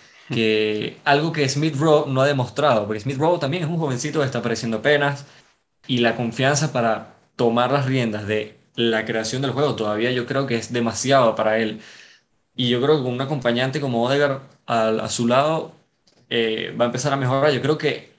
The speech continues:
es, eh, este es el, el, el punto de inflexión del Arsenal en la llegada, con esta llegada de Odegaard. De hecho, ya llegó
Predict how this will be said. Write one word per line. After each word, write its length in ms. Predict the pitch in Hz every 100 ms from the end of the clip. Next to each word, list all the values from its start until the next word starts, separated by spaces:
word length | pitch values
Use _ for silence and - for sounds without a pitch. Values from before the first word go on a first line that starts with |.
| _
es, 440 | 123 120 117 -
eh, 420 | 131 127 117 110 110 - - -
este 220 | 131 156
es 60 | 160
el, 520 | 156 147 120 - - _ - _
el, 560 | 123 120 113 110 110 110 - _ _ _ _ _ _ _
el 180 | 143 113
punto 460 | 127 165 170 190 -
de 280 | 127 117 117
inflexión 460 | 120 117 117 - 147
del 120 | 151
Arsenal 400 | 160 156 160 175 - - - _
en 340 | 120 117 110 -
la 100 | 123
llegada, 360 | 120 113 143 139
con 120 | 123
esta 160 | 113 135
llegada 280 | 117 120 123
de 100 | 123
Odegaard. 300 | 139 160 117
De 180 | 113
hecho, 320 | 156 - 139 - 110
ya 400 | 113 120 127 -
llegó 680 | 120 110 110 135 175 196